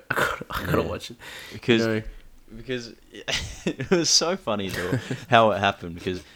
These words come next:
Speaker 2: I was, I was all against watching Game of Thrones. Like, I was just, I was like, "No, I'm, you, I'm not watching it.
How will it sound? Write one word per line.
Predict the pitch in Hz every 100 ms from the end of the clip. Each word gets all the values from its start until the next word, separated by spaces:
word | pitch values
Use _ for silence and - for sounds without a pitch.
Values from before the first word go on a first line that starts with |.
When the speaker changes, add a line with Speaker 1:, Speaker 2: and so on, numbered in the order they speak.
| - - -
Speaker 2:
I | 110 143
was, | 170 127 107 - - -
I | 117
was | 131 107
all | - 101 101
against | 92 90 85 -
watching | 78 - 85
Game | 85 82
of | 82
Thrones. | 87 80 73 -
Like, | 92 -
I | 98 107
was | 104 -
just, | 92 85 - _ _ -
I |
was | 85
like, | 87 -
"No, | 92 87 90 -
I'm, | 85 85 - -
you, | 95 92
I'm | 90 95
not | 101
watching | 90 92 - 87
it. | 85